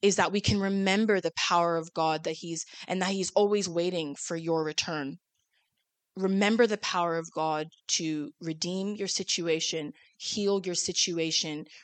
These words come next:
repair what seems impossible to repair, fix and provide for you in a way that you never imagined. Remember the power of God in the scripture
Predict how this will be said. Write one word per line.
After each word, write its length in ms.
repair 560
what 260
seems 420
impossible 680
to 160
repair, 580
fix 440
and 120
provide 480
for 180
you 220
in 120
a 60
way 260
that 100
you 140
never 320
imagined. 680
Remember 500
the 180
power 460
of 160
God 300
in 180
the 80
scripture 640